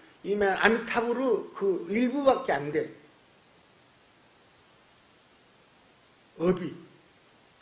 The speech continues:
자기가 보는 보신도 아미타불하고 틀려. 음, 그러니까 일체가 석가모니 부처님의 화신이다.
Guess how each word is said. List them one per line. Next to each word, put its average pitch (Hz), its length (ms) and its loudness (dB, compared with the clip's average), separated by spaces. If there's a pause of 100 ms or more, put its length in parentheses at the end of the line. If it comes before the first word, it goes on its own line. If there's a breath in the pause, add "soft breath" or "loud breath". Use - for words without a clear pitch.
자기가 220 560 0
보는 202 360 -2
보신도 208 840 0 (140)
아미타불하고 180 800 -4
틀려. 113 300 -10 (800)
음, 139 380 -12
그러니까 214 520 -2 (1800 loud breath)
일체가 247 1400 6 (240)
석가모니 247 960 6
부처님의 214 760 0
화신이다. 175 600 0